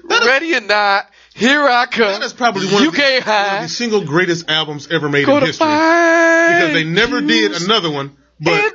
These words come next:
Speaker 2: think
Speaker 1: when they all
Speaker 2: it
Speaker 1: get together, they all just do the same thing over again. Lauryn Hill doesn't sing anything new, and she still makes the crowd go crazy. That's probably one of the greatest albums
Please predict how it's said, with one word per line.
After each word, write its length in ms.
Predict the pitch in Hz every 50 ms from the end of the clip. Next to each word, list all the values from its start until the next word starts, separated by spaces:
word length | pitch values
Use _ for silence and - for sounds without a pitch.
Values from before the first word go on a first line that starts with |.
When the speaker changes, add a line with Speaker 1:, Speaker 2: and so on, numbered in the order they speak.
| -
Speaker 2:
think 420 | 277 277 302 294 320 339 349 330 -
Speaker 1:
when 140 | 143 156 170
they 120 | 170 175
all 200 | - 220 240 247
Speaker 2:
it 40 | 233
Speaker 1:
get 100 | 220 226
together, 300 | 208 208 208 202 190 165 156
they 60 | 165
all 160 | 185 202 208
just 140 | 196 185 170
do 60 | 165
the 80 | 170 156
same 380 | 160 - 208 208 214 208 202 -
thing 180 | 208 202 196
over 200 | 196 196 170 156
again. 200 | 139 151 147 143
Lauryn 180 | 165 185 180 170
Hill 160 | 190 180 151
doesn't 200 | 139 160 165 165
sing 140 | 170 185 165
anything 360 | 175 190 196 208 196 180 175
new, 280 | 175 170 139 123 123 - _ _ - - - - -
and 120 | 185 165 165
she 100 | 185 180
still 160 | 214 208 175
makes 120 | 175 170
the 60 | 165
crowd 240 | 160 180 170 156 143
go 100 | 135 131
crazy. 280 | - 151 139 113 98 104
That's 140 | 151 208 208
probably 180 | 214 202 175
one 100 | 165 156
of 60 | 143
the 60 | 123 117
greatest 440 | 107 120 151 170 175 170 165 165 -
albums 460 | 147 143 135 123 120 117 113 110